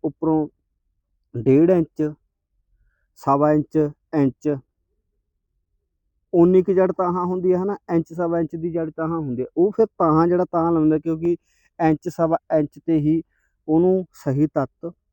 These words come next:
ਸਹੀ ਗੈਸਾਂ ਮਿਲਣਗੀਆਂ, ਫਿਰ ਹੀ ਉਹਨੂੰ ਸਹੀ ਆਕਸੀਜਨ, ਆਕਸੀਜਨ ਮਿਲੇਗੀ, ਤਾਂ ਹੀ ਉਹ ਉੱਪਰ ਜੜ੍ਹਾਂ ਲਾ ਲੈਂਦਾ ਹੈ। ਕਿਉਂਕਿ ਜਿਹੜੀ ਥੱਲੇ ਜੜ ਹੁੰਦੀ ਹੈ, ਥੱਲੇ ਕਾਫੀ ਤਰ੍ਹਾਂ ਦੀਆਂ ਗੈਸਾਂ ਹੁੰਦੀਆਂ ਨੇ, ਮੀਥੇਨ ਵਗੈਰਾ,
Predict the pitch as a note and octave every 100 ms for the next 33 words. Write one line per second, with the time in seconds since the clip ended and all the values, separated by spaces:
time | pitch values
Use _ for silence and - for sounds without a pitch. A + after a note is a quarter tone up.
0 | _ _ _ - D3+ D3 D3 C3+ B2 D3
1 | C#3+ C#3+ D#3 E3+ E3+ - D3+ D3+ D#3 E3
2 | E3 D#3+ E3 E3+ D3+ C#3+ C3+ - D3+ C#3+
3 | C#3 - C#3 - D3 D3 C#3+ C3 C3 D#3
4 | - E3 E3 F#3 G3 G3 - D#3+ - F3+
5 | D#3 D#3 D#3+ D3 C#3 C#3+ D#3 D3+ _ _
6 | - D3+ F3 F3+ G3 - E3 D#3 E3 E3
7 | E3 D#3+ D#3+ E3 - D#3 E3 E3 - _
8 | _ G3+ G#3+ G#3 F3+ E3+ E3+ D3+ D3+ -
9 | D#3+ D3 C#3+ C#3+ C#3+ D3 D3 C#3+ D3+ D3
10 | C#3+ C#3 C#3+ C#3+ C#3